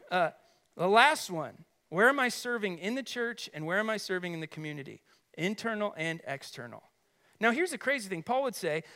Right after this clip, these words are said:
based off everything we've studied in Galatians chapter one through five, don't work for it, worship in it.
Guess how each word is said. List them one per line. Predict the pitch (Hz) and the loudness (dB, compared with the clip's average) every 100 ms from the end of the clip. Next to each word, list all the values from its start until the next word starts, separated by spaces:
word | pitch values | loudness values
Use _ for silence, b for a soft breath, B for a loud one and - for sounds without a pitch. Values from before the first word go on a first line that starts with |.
| B | B
based | 202 202 | 2 4
off | 202 - | 2 0
everything | 233 262 247 | -2 -2 -4
we've | 220 190 | -4 -4
studied | - 247 185 | -4 -2 -2
in | 165 | -4
Galatians | 156 175 202 190 | -4 -4 -4 -4
chapter | 160 151 175 | -4 -4 -2
one | 190 | -4
through | 175 170 | -6 -4
five, | 214 233 147 b b b b b | -2 -2 -4 b b b b b
don't | 147 220 262 | 6 8 10
work | 226 294 - | 8 6 4
for | 165 147 | -2 0
it, | 180 170 | 0 4
worship | 226 320 185 - | 2 2 -4 -6
in | 120 | -10
it. | 107 | -12